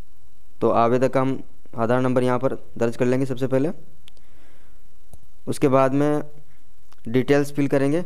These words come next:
योवर्स details, यहाँ पर full name दर्ज करेंगे। तो यहाँ पर सबसे पहले मिस्टर, मिसेज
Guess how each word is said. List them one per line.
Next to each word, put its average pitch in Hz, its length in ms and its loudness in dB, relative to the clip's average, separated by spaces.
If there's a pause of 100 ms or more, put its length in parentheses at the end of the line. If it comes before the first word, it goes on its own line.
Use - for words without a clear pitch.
(140)
योवर्स 120 420 2
details, 139 360 0
यहाँ 127 180 2
पर 131 180 0 (160)
full 135 140 4
name 127 180 4
दर्ज 127 160 2
करेंगे। 135 280 0
तो - 220 -4
यहाँ 120 160 0
पर 123 80 -2
सबसे 123 220 0
पहले 127 220 2
मिस्टर, 123 360 2
मिसेज 123 380 2